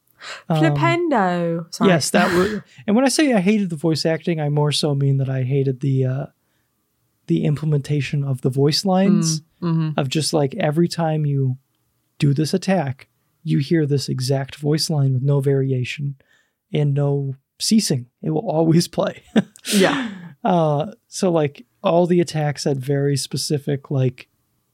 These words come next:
Speaker 1: you know, Tails says whatever he says. I don't know. It doesn't even, I couldn't even tell what he was saying. I heard it a thousand times. I have no idea what he's saying.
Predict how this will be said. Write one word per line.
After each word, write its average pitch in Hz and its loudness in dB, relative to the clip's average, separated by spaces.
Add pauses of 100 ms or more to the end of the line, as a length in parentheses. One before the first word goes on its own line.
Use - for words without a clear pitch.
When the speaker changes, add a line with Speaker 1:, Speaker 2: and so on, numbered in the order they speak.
Speaker 1:
you 139 -2
know, 120 -2
Tails 160 0
says 165 -2
whatever 165 0
he 135 2
says. 147 -6
I 196 -6
don't 220 -4
know. 165 -2
It 139 -6
doesn't 196 -4
even, - 0
I 180 -4
couldn't 240 2
even 208 4
tell 190 2
what 175 4
he 180 6
was 175 2
saying. 175 0
I 139 -2
heard 160 0
it 151 0
a 135 -6
thousand 139 -4
times. 151 -6
I 151 -4
have 143 -4
no 147 -4
idea 147 -4
what 151 -4
he's 160 -4
saying. 143 -4